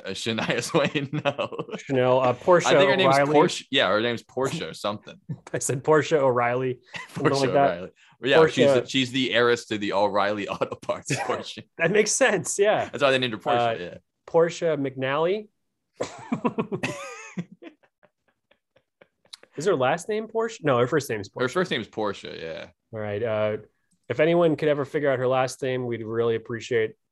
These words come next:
Speaker 2: uh, someone telling us. Portia
Speaker 1: De Rossi.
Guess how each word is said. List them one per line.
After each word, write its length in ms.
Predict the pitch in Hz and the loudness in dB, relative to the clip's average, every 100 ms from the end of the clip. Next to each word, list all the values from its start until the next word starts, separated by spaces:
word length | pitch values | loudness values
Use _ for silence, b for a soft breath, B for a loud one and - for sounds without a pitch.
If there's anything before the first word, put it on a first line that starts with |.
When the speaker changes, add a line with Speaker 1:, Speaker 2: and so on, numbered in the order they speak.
| _ | _
Speaker 2:
uh, 160 | 117 110 | -8 -8
someone 260 | 113 123 104 | -6 -8 -6
telling 240 | 113 110 | -4 -2
us. 280 | 113 113 - _ _ _ _ _ _ _ _ _ | -4 -6 -12 _ _ _ _ _ _ _ _ _
Portia 800 | - 139 135 139 123 123 120 120 117 120 | 0 0 0 0 2 4 2 0 -2 0
Speaker 1:
De 140 | 131 | 4
Rossi. 760 | 113 104 117 135 - 82 127 | 4 6 4 2 -6 -10 -10